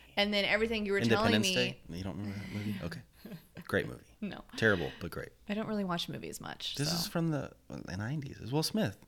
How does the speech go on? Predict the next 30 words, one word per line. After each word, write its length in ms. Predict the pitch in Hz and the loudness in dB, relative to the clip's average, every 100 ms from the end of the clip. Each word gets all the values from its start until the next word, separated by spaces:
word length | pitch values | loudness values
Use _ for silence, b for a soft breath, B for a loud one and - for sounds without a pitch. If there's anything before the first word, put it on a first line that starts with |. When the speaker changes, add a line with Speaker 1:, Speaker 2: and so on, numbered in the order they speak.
| _ - | _ -4
Speaker 2:
The 60 | - | 2
Speaker 1:
I 20 | |
don't 20 | 202 | 4
Speaker 2:
Aliens. 420 | 196 92 82 - - _ | 4 2 -2 -8 -20 _
Speaker 1:
I 100 | 233 | -4
don't 160 | 285 - | -4 0
know 220 | 233 269 | 2 2
what 140 | 330 - | 0 -4
you're 100 | 226 | -6
talking 400 | 247 330 262 202 | -6 -8 -8 -6
about. 280 | - - 90 | -6 -6 -4
Speaker 2:
Wow, 260 | 80 71 82 | -4 -6 -8
that's 180 | 87 - | -8 -8
a 40 | |
problem. 380 | - - - - - - | -10 -12 -12 -14 -10 0
All 80 | 269 | 0
right. 520 | - - - - 240 | 0 -10 -12 -10 -10
Speaker 1:
<laughs> 60 | - | -8
Speaker 2:
Should 200 | 294 85 | -6 -2
have 80 | 87 | 2
known 160 | 92 95 | 2 4
this 220 | 95 - | 4 2
before 340 | - - - | -2 -2 2
we 100 | 90 101 | 2 2
got 160 | - | 0
Speaker 1:
Oh, 40 | 220 | 2
Speaker 2:
married. 400 | 208 208 196 - | 4 4 4 0
Speaker 1:
please. 560 | 220 190 180 247 392 - 554 554 B 427 | -4 -2 -2 -4 -6 -6 -2 -2 B -6
So, 560 | - - 247 240 233 226 - | -2 6 8 10 8 6 2
um, 680 | 214 214 202 190 180 - | 2 4 4 4 0 -6